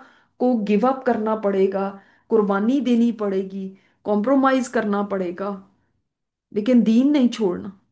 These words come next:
और इ-, इन फितनों में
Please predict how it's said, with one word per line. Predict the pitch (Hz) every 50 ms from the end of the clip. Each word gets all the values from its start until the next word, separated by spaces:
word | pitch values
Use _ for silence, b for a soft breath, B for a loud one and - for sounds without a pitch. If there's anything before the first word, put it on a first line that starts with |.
| _ _ _ _ _ _ _ _ _ _ _ _ _ _ _ _ _ _ _ _ _ _ _ _ _ _ _ _ _ _ _ _ _ _ _ _ _ _ _ _ -
और | - 180 233 233 226 226 - - _ -
इ-, | 220 240 240 - - - -
इन | 220 254 294 320
फितनों | 311 - 254 - - 226 214 214 226
में | 233 220 214 226 269 320 - -